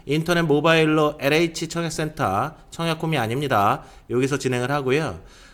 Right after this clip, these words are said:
그리고 여기는 아까 말씀드렸듯이 조기 분양 전환이 진행되고 있는데,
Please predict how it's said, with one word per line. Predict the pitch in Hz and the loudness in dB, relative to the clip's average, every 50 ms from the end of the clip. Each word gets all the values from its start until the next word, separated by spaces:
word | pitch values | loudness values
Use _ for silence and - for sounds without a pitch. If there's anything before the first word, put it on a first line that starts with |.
| - - | -6 0
그리고 | 147 165 170 175 175 175 175 143 | 0 2 4 4 6 4 4 6
여기는 | 131 135 156 202 208 202 160 143 156 147 120 95 - | 4 4 4 4 2 2 2 0 0 -2 -4 -6 -6
아까 | 127 131 - 151 | -6 -4 -2 -2
말씀드렸듯이 | 135 131 131 151 151 156 151 - 156 143 - 151 151 151 | -2 -2 -4 -4 -2 -2 -2 -2 -2 -2 -2 -2 -2 0
조기 | - 160 165 170 190 170 170 | 0 0 2 4 4 4 4
분양 | - 165 170 165 170 165 | 0 -2 0 0 0 0
전환이 | 165 156 151 151 151 147 147 | -2 -2 -2 -2 -4 -6 -4
진행되고 | - - 127 147 165 170 175 160 156 151 170 156 | -4 -2 -2 0 0 -2 0 0 -2 0 0 -2
있는데, | 123 104 101 101 98 98 123 135 123 104 85 78 - | -2 -2 -4 -4 -4 -2 -2 -2 -2 -2 -6 -10 -14